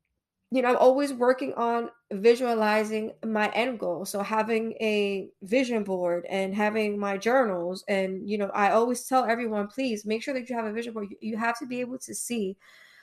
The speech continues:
what you're working towards, you know? And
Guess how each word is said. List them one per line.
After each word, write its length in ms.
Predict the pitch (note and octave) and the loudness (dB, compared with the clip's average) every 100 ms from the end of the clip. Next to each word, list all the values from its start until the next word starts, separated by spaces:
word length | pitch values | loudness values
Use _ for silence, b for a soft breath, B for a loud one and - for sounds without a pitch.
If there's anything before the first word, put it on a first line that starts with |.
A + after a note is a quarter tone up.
| b | b
what 280 | G#3 G#3+ A3 | 4 4 6
you're 180 | A3 G3 | 2 4
working 340 | A#3+ D#4+ A3+ | 4 4 -2
towards, 560 | G#3 F#3 C#3+ G2 - - - | 0 0 0 -4 -8 -16 -6
you 140 | G3+ | -4
know? 240 | G3 G#3 | -2 -2
And 580 | - G3+ G3 F3+ F3 G3 | 0 0 0 -2 -6 -12